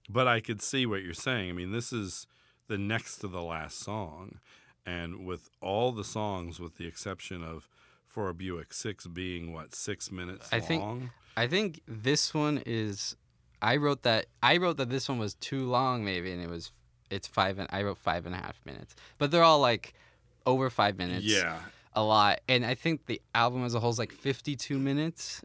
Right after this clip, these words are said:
Speaker 2: is the whole album.
Speaker 1: Well, and the next song, the final song, Desolation Row, is over eleven minutes long.
Speaker 2: Yeah, it's over <laughs> eleven minutes.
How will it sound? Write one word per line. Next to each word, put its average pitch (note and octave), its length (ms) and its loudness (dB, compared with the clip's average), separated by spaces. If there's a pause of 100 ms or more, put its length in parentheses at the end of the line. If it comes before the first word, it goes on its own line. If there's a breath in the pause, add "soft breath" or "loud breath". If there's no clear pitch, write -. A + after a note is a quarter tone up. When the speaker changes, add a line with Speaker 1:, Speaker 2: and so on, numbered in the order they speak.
Speaker 2:
is A#2+ 140 -4
the B2+ 100 -4
whole B2 160 0
album. C#3+ 400 -4 (640 loud breath)
Speaker 1:
Well, B2+ 240 4
and A#2+ 120 0
the B2 80 -2
next F3+ 260 2
song, G#2+ 400 0
the F#2+ 80 -6
final C#3+ 320 0
song, F2+ 380 -10 (400 loud breath)
Desolation G#2+ 580 -2
Row, A#2 420 0
is G#2+ 140 -6
over A2+ 280 -2
eleven G#2 440 -2
minutes F#2 340 -8
long. F2 500 -6
Speaker 2:
Yeah, G#2 140 0
it's - 160 -8
over D3 260 0
<laughs> D3 60 4
eleven B2+ 400 4
minutes. G2+ 360 -4